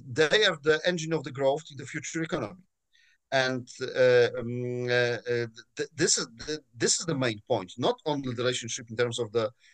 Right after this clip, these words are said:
uh, future development of Europe, whole Europe and, and Germany itself, not only about the consequences of the war, uh, and, and, and, you know, broken relationship with Russia, but the, the looking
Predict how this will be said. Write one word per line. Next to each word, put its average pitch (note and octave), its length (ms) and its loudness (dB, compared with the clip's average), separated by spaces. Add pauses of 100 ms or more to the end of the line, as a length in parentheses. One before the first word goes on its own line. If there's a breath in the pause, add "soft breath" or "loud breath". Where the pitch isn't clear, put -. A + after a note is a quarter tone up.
(160 soft breath)
uh, G#2+ 300 0 (100)
future C3 520 -2 (100)
development C3 460 0
of A2+ 100 -10
Europe, A#2 340 0 (460)
whole C3+ 220 0
Europe A2+ 260 -4
and, A2 180 -8
and A2+ 140 -6
Germany A#2 360 0
itself, F#2+ 320 -6 (580)
not D#3+ 320 0
only D#3 320 2 (100)
about C#3 300 0 (100)
the C3 340 4 (920)
consequences C#3 680 -4
of A#2+ 100 -2
the B2 100 -2
war, C3 380 4 (100)
uh, A2+ 300 4
and, A#2 220 0
and, A#2 240 -8 (100)
and, A#2 140 0
you A#2+ 80 -2
know, A#2 180 -2
broken C3 600 0
relationship C3 520 -2
with B2+ 160 -6
Russia, C3 300 0 (680 soft breath)
but B2 300 4 (240)
the, B2+ 460 4
the B2+ 220 2
looking E3 540 -2